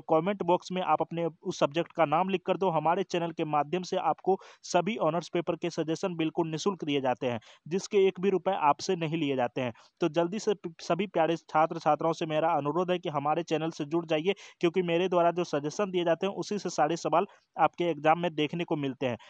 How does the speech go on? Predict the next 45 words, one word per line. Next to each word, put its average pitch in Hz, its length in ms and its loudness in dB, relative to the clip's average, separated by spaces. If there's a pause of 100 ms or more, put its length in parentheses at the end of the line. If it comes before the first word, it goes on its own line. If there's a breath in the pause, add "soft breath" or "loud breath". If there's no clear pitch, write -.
(180 loud breath)
जिसमें 175 300 -2
कोई 185 220 4
संदेह 170 420 0
की 165 120 -4
बात 143 240 4
नहीं 156 160 -4
है 156 100 -2
साथियों। 131 380 0 (800)
अब 165 160 8
हम 175 140 4
लोग 180 180 0
यहाँ 165 160 2
पर 165 160 2
पार्ट 151 320 4
वन 175 120 -2
का 165 100 0
रिजल्ट 151 300 -4
कैसे 151 240 -2
डाउनलोड 170 360 0
करेंगे, 170 280 -2 (280 loud breath)
इसकी 190 260 -2
जानकारी 160 360 0
यहाँ 147 260 0
पर 156 80 2
मैं 156 220 -2
step 160 220 -4
by 139 140 2
step 165 220 -6
साझा 131 280 2
करूँगा। 127 340 -2 (240 loud breath)
सबसे 190 320 0
पहले 202 260 2
आप 143 200 2
सभी 185 200 -2
को 190 120 2
अपने 175 260 0
अपने 185 220 -2
फ़ोन 175 220 0
में 180 100 -2
Google 160 300 2
को 165 120 4 (100)
ओपन 143 220 -2
कर 131 180 -2
लेना 123 240 0
है। 123 160 0